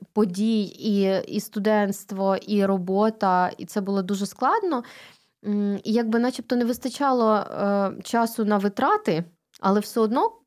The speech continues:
кошти всі, е, тікали. І, напевно, е, от за це я трошки жалкую, що саме ця фінграмотність не прийшла до мене раніше.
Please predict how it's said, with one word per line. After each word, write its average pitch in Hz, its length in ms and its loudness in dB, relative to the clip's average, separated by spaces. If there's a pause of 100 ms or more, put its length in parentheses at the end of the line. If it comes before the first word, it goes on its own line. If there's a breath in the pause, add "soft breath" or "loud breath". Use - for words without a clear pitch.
кошти 240 320 -4
всі, 220 560 -6
е, 196 220 -2
тікали. 175 640 0 (400 loud breath)
І, 214 60 -4
напевно, 247 500 -2 (540)
е, - 80 -14
от 208 280 -6
за 190 180 -8
це 269 300 -2
я 240 80 0
трошки 208 460 -4
жалкую, 190 560 -2
що - 180 -6
саме 208 360 -2
ця 208 160 -2
фінграмотність 214 760 -4
не 202 80 -4
прийшла 226 420 -4
до 202 140 -2
мене 190 320 -2
раніше. 180 540 -6